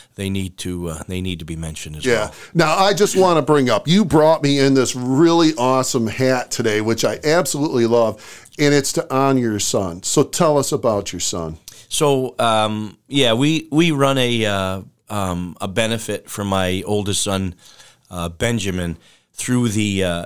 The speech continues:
Speaker 1: North Country f-, uh,
Speaker 2: Northern New York Community Foundation?
Speaker 1: Yes, sir. And, um,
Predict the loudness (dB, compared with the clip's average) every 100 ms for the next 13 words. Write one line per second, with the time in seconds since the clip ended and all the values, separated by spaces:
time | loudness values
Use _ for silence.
0 | -8 -2 0 0 -2 -6 -14 _ -6 -4
1 | -4 -4 -4 -4 -6 -10 _ _ _ -18
2 | -16 -14 -14 -14 -16 -14 0 2 4 4
3 | 2 4 2 0 0 2 2 0 0 0
4 | 0 -2 0 0 -2 -8 -18 _ _ -6
5 | -4 -2 0 0 -2 -4